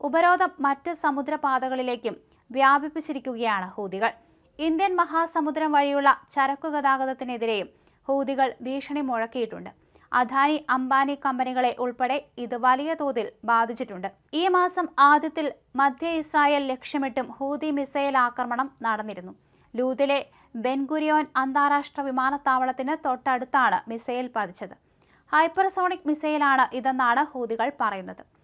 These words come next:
അതിർത്തി കടന്നുള്ള ഹൂതി ആക്രമണം ഇസ്രായേലിനെ ഞെട്ടിച്ചിരുന്നു. ചെങ്കടലിലെ ഹൂതി ഭീഷണിയെ ചെറുക്കാൻ യു എസിന്റെ നേതൃത്വത്തിൽ ഇരുപത് രാഷ്ട്രങ്ങൾ ചേർന്ന് നാവിക സഖ്യം രൂപീകരിച്ചിരുന്നുവെങ്കിലും നീക്കം പരാജയപ്പെടുകയായിരുന്നു.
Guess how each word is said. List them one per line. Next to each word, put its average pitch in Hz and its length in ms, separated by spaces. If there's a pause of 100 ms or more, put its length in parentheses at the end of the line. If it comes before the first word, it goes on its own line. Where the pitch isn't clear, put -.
(400)
അതിർത്തി 330 460
കടന്നുള്ള 339 380 (100)
ഹൂതി 302 300 (140)
ആക്രമണം 269 440 (120)
ഇസ്രായേലിനെ 262 520 (160)
ഞെട്ടിച്ചിരുന്നു. 220 540 (380)
ചെങ്കടലിലെ 262 520 (140)
ഹൂതി 277 400
ഭീഷണിയെ 277 520
ചെറുക്കാൻ 240 380 (360)
യു 254 100 (140)
എസിന്റെ 285 300 (140)
നേതൃത്വത്തിൽ 254 500 (380)
ഇരുപത് 349 360
രാഷ്ട്രങ്ങൾ 302 500
ചേർന്ന് 262 320 (400)
നാവിക 320 320 (120)
സഖ്യം 311 380
രൂപീകരിച്ചിരുന്നുവെങ്കിലും 269 1040 (300)
നീക്കം 262 340 (180)
പരാജയപ്പെടുകയായിരുന്നു. 254 1000